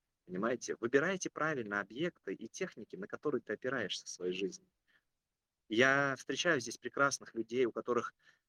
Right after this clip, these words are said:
божественная энергия, у которых есть техника, которые умеют лечить, исцелять людей руками,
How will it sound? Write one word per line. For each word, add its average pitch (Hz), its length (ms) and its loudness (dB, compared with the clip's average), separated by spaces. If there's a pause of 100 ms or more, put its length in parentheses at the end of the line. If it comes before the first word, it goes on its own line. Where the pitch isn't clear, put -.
(180)
божественная 101 720 -4
энергия, 110 420 0
у 92 80 -4
которых 120 420 0
есть 117 380 0
техника, 107 500 -2
которые 117 360 0
умеют 123 340 0
лечить, 117 440 -2
исцелять 113 520 0
людей 107 260 0
руками, 113 640 -2